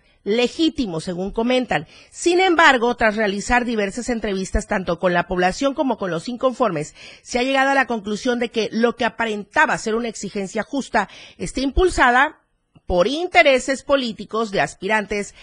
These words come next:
a la candidatura a la alcaldía municipal. Estas acciones son coordinadas por líderes políticos como Gustavo Alpuche e Isaac Pola, hijo del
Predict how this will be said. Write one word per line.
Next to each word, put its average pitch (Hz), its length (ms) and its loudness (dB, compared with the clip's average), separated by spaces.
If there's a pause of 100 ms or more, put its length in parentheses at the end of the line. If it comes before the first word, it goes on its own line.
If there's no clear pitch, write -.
(220)
a 165 180 4
la 233 160 4
candidatura 311 800 2
a - 220 -2
la 165 100 2
alcaldía 214 580 -2
municipal. 165 720 -6 (320)
Estas - 300 -6
acciones 277 440 0
son 214 200 -4
coordinadas 202 580 -4
por 185 160 -6
líderes 185 380 -4
políticos 214 600 -6
como 185 260 -6
Gustavo 180 580 0 (340)
Alpuche 269 680 0
e 190 100 -2
Isaac 190 440 -2 (140)
Pola, 196 360 4 (280)
hijo 240 340 0
del 196 300 -2